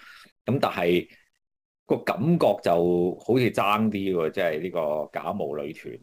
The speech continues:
即係成套戲，即係本身，即係好似有少少半天吊，又唔係真係好搞笑，但係又唔係真係好認真咁樣。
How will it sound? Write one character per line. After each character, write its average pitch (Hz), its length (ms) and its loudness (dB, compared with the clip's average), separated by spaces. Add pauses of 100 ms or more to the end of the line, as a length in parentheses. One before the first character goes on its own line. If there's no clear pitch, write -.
(120)
即 110 80 -6
係 92 100 -2
成 71 220 -12
套 78 140 -18 (100)
戲， 80 340 -8
即 - 120 -20
係 87 180 -2
本 80 220 -12
身， 85 360 -8
即 - 120 -4
係 98 140 2
好 95 100 0
似 98 100 -4
有 90 100 2
少 98 120 -2
少 98 180 -8
半 90 220 -4
天 101 220 -2
吊， 82 220 -4
又 80 80 0
唔 71 120 -10
係 76 160 -4
真 110 140 0
係 104 40 -4
好 87 140 -2
搞 92 280 -4
笑， 95 180 -8 (100)
但 78 100 -2
係 73 40 -6
又 78 60 -6
唔 71 100 -16
係 76 100 -12
真 104 140 -2
係 101 40 -8
好 87 80 -8
認 85 340 -8
真 92 340 -6
咁 92 120 -8 (100)
樣。 85 300 -8